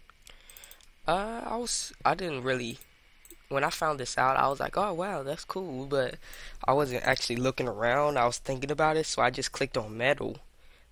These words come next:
and I just thought maybe, like, a rustic, f-, like, a metal field, ju-, just, like, maybe all one color,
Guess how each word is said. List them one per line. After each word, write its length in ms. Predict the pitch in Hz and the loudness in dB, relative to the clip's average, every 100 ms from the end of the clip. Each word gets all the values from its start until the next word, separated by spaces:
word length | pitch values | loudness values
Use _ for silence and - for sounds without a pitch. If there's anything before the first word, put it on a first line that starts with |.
| - | -2
and 80 | 120 | 2
I 120 | 120 | 2
just 240 | 127 - | 0 0
thought 200 | - 113 | 4 4
maybe, 240 | 120 123 117 | 4 0 0
like, 260 | 113 - | -2 -4
a 120 | 113 131 - - - - - | -8 -10 -16 -20 -20 -14 6
rustic, 380 | 135 135 117 - | 6 6 -2 -6
f-, 220 | - - - - - | -10 -12 -20 -12 -2
like, 160 | 123 | 0
a 60 | 127 | 2
metal 300 | 127 135 113 | 4 4 4
field, 460 | - 135 139 120 110 | 2 2 4 2 -2
ju-, 200 | 113 123 - - - - - | -6 -6 -16 -18 -18 -20 -8
just, 220 | 127 - | -4 2
like, 260 | 107 - - | 2 0 0
maybe 240 | 127 120 | 0 2
all 280 | 110 117 120 | 4 4 4
one 240 | 117 120 | 2 -2
color, 600 | - - 123 127 113 113 | -4 2 4 4 0 -6